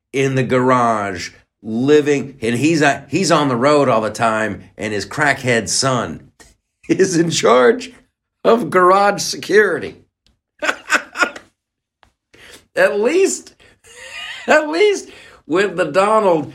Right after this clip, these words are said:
you had, uh, fucking, uh, Secret Service, right? You had Secret Service. Whether or not they were doing crack, I don't know. I haven't seen the, the, <laughs> the drug reports. But you've got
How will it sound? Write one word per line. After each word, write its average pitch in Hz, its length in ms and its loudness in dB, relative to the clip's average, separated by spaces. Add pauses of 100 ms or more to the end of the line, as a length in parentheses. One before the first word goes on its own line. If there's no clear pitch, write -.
(140)
you 156 180 0
had, 147 300 2
uh, 131 380 2 (220)
fucking, 139 600 -4
uh, 117 240 -14
Secret 175 460 0
Service, 269 640 0 (520)
right? 254 460 0 (140)
You 196 120 -2
had 156 160 0
Secret 247 400 0
Service. 233 540 2
Whether 113 280 -2
or 113 40 -4
not 113 200 -4
they 113 100 -2
were 110 100 -2
doing 107 220 -4
crack, 104 380 -4 (180)
I 98 220 -8
don't 95 340 -6
know. 98 560 -4 (240)
I 90 80 -4
haven't 95 240 -4
seen 95 260 -4
the, 87 220 -2
the, - 380 -8 (460)
<laughs> - 440 -20
the 139 120 0
drug 131 300 2
reports. 190 560 -2 (1500)
But 131 140 0
you've 196 220 0
got 165 360 0